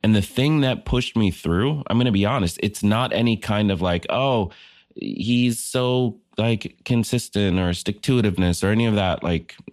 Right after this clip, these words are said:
no, it's, it's been none of that. The only thing that's gotten me past it has been making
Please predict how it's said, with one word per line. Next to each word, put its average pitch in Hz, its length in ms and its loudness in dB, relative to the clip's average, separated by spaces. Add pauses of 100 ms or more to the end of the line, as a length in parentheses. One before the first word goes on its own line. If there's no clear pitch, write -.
no, - 420 -2 (220)
it's, - 160 -6
it's - 100 -6
been 127 160 0
none 123 160 2
of 104 120 0
that. - 240 -6 (1120)
The 95 240 2
only 113 300 2
thing 113 200 0
that's 98 200 0
gotten 85 380 0
me 82 120 2
past 78 420 -4
it 110 200 -2 (1160)
has 87 300 0
been 85 300 4
making 113 720 2